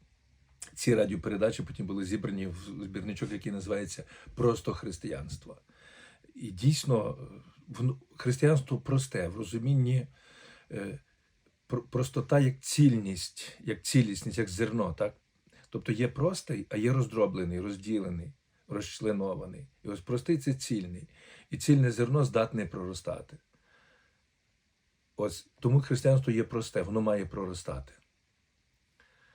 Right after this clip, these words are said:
Тому все дуже просто. Х-, як хочеш, щоб робили тобі, роби так і ти. Оце і буде, оце, ця гармонія, оце буде знак рівності. Як досягти його?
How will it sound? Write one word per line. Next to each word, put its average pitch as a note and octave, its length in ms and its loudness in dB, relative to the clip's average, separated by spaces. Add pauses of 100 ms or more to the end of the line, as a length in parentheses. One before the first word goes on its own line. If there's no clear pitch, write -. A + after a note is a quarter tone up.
(1400)
Тому A#2+ 440 0 (140)
все - 180 -4
дуже D#3+ 220 2
просто. A2 400 -6 (800)
Х-, - 500 -8
як C#3+ 180 8
хочеш, - 260 0
щоб A#2+ 140 -2
робили A2+ 300 2
тобі, C3 200 2
роби G#2+ 200 0
так F#2+ 240 -8
і E3 40 -10
ти. - 200 -10
Оце C3 260 0
і B2+ 180 -2
буде, D#3 400 2 (440)
оце, C3+ 340 4
ця B2 300 2
гармонія, A2 640 0 (220)
оце B2 200 -2
буде A#2 240 0
знак A2 360 -2
рівності. F#2+ 600 -2 (240)
Як A2 240 4
досягти G2+ 460 -6
його? F2 240 -6